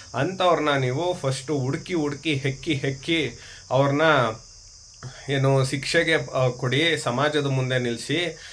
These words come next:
ನಿಮ್ಮ ಒಂದು ಪ್ರಶಂಸೆ ನಮಗೆ ಬೇಡ. ಕುಂಕುಮ ರಾಮಯ್ಯನವರೇ, ದಯವಿಟ್ಟು ನೀವು ಒಬ್ಬ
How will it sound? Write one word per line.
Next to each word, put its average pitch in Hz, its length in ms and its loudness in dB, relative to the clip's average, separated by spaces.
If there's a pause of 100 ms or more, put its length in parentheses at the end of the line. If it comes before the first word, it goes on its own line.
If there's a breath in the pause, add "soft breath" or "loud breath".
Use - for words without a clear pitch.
(160 loud breath)
ನಿಮ್ಮ 165 180 2
ಒಂದು 160 360 6
ಪ್ರಶಂಸೆ 143 540 0
ನಮಗೆ 123 360 -2
ಬೇಡ. 127 240 6 (880 loud breath)
ಕುಂಕುಮ 139 400 0
ರಾಮಯ್ಯನವರೇ, 131 880 4 (120)
ದಯವಿಟ್ಟು 143 720 0
ನೀವು 165 480 2
ಒಬ್ಬ 135 340 0